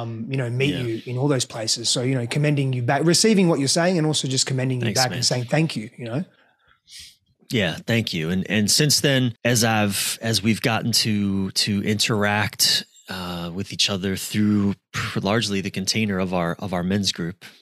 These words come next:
Speaker 2: uh, that
Speaker 1: Mm.
Speaker 2: we're in, man, um,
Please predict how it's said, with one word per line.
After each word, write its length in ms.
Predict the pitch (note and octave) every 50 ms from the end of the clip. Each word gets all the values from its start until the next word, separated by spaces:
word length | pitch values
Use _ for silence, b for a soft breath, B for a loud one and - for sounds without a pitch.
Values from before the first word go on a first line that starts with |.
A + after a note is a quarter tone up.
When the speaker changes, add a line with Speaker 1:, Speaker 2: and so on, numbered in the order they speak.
| B _ _ -
Speaker 2:
uh, 160 | - D2 E2
that 160 | - - -
Speaker 1:
Mm. 20 | -
Speaker 2:
we're 160 | - F2+ F#2
in, 320 | G2 G2 F#2 F2+ F2 - - B B B B B B B B B B B B
man, 420 | - G#2+ G#2+ G#2 G2 F#2 F2 E2+ - _ _ _ _ -
um, 440 | G2+ F#2+ F#2 F2+ F2 E2+ E2+ E2